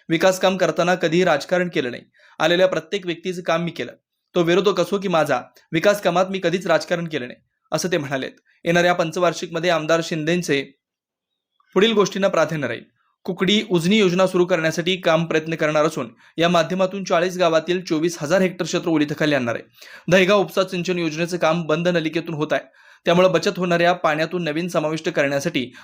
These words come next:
बारा गावांचा सर्व्हे करून बंद नलिकेतून पाणी देण्यावर भर राहणार आहे.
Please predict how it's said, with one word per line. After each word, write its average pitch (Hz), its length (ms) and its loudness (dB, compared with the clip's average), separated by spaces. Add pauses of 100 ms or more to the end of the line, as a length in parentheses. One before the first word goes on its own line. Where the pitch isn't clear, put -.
बारा 170 240 4
गावांचा 175 540 2 (600)
सर्व्हे 180 280 2
करून 139 280 -2
बंद 185 220 2
नलिकेतून 175 480 2
पाणी 165 240 0
देण्यावर 160 320 -2
भर 151 200 -4
राहणार 131 260 -4
आहे. - 100 -8